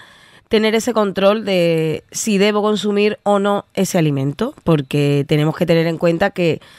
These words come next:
aunque, como decimos, eh, conservamos en frío, los alimentos no duran eternamente. Y bueno, lo primero es que vamos a ver la diferencia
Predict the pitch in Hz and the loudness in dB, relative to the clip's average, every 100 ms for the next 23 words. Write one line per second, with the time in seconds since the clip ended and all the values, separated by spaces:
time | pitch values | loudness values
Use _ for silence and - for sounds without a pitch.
0 | - _ _ - - 170 160 170 156 147 | -20 _ _ -10 -2 0 0 0 0 0
1 | - 151 147 143 147 - 185 175 151 - | -2 -2 0 2 0 2 2 2 -2 -2
2 | 160 147 151 156 143 139 156 165 147 190 | -2 0 -2 -2 -2 0 2 0 -2 -2
3 | 180 185 202 170 156 143 147 143 165 160 | 0 0 0 0 0 0 -2 -2 0 0
4 | 165 165 175 156 156 139 151 147 156 175 | 0 0 2 2 0 -2 0 0 0 0
5 | 165 196 233 - - - - 170 170 160 | 0 -2 -4 -18 -20 -20 -10 -2 0 0
6 | 156 139 - 170 170 170 175 185 202 196 | -2 -6 -2 2 2 2 0 2 2 0
7 | 196 - 185 165 156 143 95 - - 156 | -2 -4 -2 0 0 -2 -6 -10 -10 0
8 | 165 165 170 170 175 180 170 180 160 165 | 0 2 0 0 0 0 0 0 0 -2
9 | - 190 | -2 -2